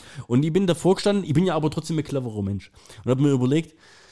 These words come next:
wie kannst du jetzt eine Lichterkette, weißt du, es ist so eine, so eine verwirbelte, so eine verzwirbelte. Nicht bloß einfach so Licht nach Licht, sondern das ist wie so eine, wie sei-, wie heißt denn das? Wie so ein Kranz und dann halt so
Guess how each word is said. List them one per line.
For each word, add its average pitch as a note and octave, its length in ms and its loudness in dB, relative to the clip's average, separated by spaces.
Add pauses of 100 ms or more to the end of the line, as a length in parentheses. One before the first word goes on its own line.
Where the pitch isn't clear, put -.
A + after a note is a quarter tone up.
(360)
wie C3+ 140 0
kannst E3+ 320 -2
du - 20 4
jetzt E3 200 -4
eine A#2+ 100 2
Lichterkette, F#3 720 -4
weißt C3+ 160 2
du, - 20 2
es C3+ 100 0
ist D3 140 0
so C3+ 80 2
eine, A2+ 320 4 (160)
so - 160 0
eine A2+ 120 4
verwirbelte, B2+ 540 4
so G2+ 120 0
eine G2+ 100 2
verzwirbelte. C3 600 -2
Nicht B2 220 -4
bloß A2+ 140 -4
einfach A2+ 320 -4
so A2 120 -6
Licht C3 260 -4
nach F#2+ 120 -4
Licht, F#3+ 300 -4
sondern A#2 240 0
das G#2 120 -4
ist G#2+ 220 -8
wie A#2+ 80 -4
so A#2+ 120 -4
eine, G2 300 -2 (1040)
wie G2+ 80 -18
sei-, G#2 240 -6
wie F#2 140 -6
heißt G2+ 220 -8
denn F#2 60 -6
das? F2+ 200 -12
Wie A#2+ 60 -2
so A#2+ 100 0
ein A2 80 -2
Kranz B2+ 440 -2
und G#2+ 140 -6
dann A2+ 100 -2
halt A2 140 -4
so G#2 160 -4